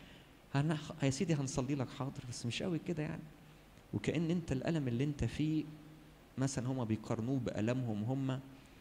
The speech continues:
فهم حاسين ان انت، يعني، sensitive قوي، حساس قوي، يعني، مش للدرجة دي. طب السيد المسيح يعمل ايه مع النوعية دي؟ لا، كتر خيرهم، حاولوا يصلوا.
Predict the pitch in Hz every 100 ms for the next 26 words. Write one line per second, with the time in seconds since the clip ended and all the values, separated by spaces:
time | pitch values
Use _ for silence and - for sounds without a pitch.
0 | - - 139 139 131 110 - 139 120 110
1 | 120 117 110 120 117 - - 131 123 -
2 | 95 - 107 98 98 101 - 113 - 101
3 | 98 104 104 117 123 - - 107 110 98
4 | 95 104 101 - - - - - - -
5 | - - - 107 104 101 117 113 107 101
6 | - - 117 104 101 - 107 101 98 98
7 | 98 104 101 98 104 - - 147 185 175
8 | - 160 - 170 131 - - 175 165 139
9 | 135 135 131 113